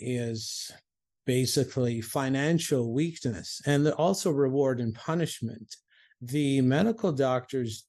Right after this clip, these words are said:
don't know how to generate their own income outside the system.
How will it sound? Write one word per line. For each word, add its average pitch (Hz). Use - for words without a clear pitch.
don't 147
know 131
how 135
to -
generate 127
their 123
own 123
income 135
outside 127
the 110
system. 123